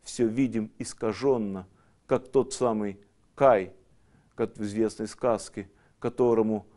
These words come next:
вот этот самый сучец и попал в око,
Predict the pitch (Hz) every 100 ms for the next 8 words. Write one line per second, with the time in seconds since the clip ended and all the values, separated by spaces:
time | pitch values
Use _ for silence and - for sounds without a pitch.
0 | _ 120 117 - 117 110 - 123 110 104
1 | - 117 - 156 147 - - _ _ -
2 | 135 - 123 - 123 110 - _ - 107
3 | 135 131 113